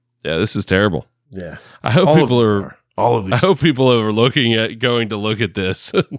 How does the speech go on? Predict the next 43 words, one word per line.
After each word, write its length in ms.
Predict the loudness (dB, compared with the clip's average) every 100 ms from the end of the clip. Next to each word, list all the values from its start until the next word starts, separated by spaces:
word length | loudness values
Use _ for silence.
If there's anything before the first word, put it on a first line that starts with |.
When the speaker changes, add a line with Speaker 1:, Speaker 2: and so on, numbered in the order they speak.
| _ -20 _ _ _
Speaker 2:
Oh, 120 | -2
yeah. 320 | -2 -4 -12 -14 -16
Well, 240 | 0 4 6
we'll 140 | 4
put 240 | 2 -2 -2
the, 80 |
Speaker 1:
Wow. 240 | -2 0 -2
Speaker 2:
you, 180 | -4 -8
you, 160 | -4 -4
we'll 100 | -4
put 200 | -8 -10
the 100 | -10
link 240 | -12 -12
up. 180 | -14 _ -20 -20 _
We're 120 | 2
on 120 | 4
the 80 | 4
Speaker 1:
Yeah, 40 | 4
Speaker 2:
last 340 | 2 0 -4
Speaker 1:
yeah. 60 | -8
Speaker 2:
one, 100 | -10
bud. 300 | -12 -14 -16 _ _ _ _ _ _ _ _ _ _ _
This 200 | -2 0
Speaker 1:
All 80 | 2
Speaker 2:
is 40 |
Speaker 1:
right. 180 | 4 2
Speaker 2:
the, 260 | 0 -2 -2
uh, 320 | -2 -6 -10 -4
the 220 | -2 0
end 180 | 2 2
of 80 |
the 120 | 2 2
road 320 | 2 0 -2
here, 300 | -2 -2 -2
and 120 | -4
I 100 | -4
think 260 | 0 0 2
it 120 | 4
ends 240 | 4 4
on 100 | 2
a 60 | 2
bang. 520 | 2 2 0 -2 -8 _ _ _ _ -20 -20 -20 -20 -18 -18 -18 -20 _ _ _ _
Uh, 600 | -4 -2 -2 -2 -4